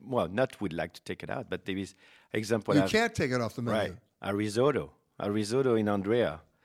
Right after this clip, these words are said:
Speaker 1: that is made, you know, cooked in the kitchen, uh, served table side on the Parmesan wheel. That one, we're never gonna be able to take it out. We've been doing this for eleven years, and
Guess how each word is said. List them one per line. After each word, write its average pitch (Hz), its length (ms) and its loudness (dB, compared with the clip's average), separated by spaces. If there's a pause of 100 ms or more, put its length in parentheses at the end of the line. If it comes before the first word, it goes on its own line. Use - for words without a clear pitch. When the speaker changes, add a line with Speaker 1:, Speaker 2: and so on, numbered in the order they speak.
(220)
Speaker 1:
that 98 140 -2
is 95 120 -4
made, 98 420 0 (100)
you 98 120 -4
know, 90 300 -4 (100)
cooked 131 200 0
in 113 100 -2
the 98 60 -2
kitchen, 110 580 -2 (460)
uh, 85 160 -4
served - 360 0
table 107 260 0
side 101 380 2
on 95 140 -2
the 87 140 -2
Parmesan 98 560 0
wheel. 101 340 2 (720)
That 120 280 -4
one, 82 160 -2
we're 80 100 -4
never 92 260 -4
gonna 87 220 -6
be 78 120 -8
able 80 200 -8
to - 120 -14
take 90 220 -10
it 92 80 -4
out. - 320 -6
We've 98 160 -4
been 101 160 0
doing 123 240 2
this 110 200 0
for 107 180 2
eleven 101 320 4
years, 113 380 2
and 90 220 0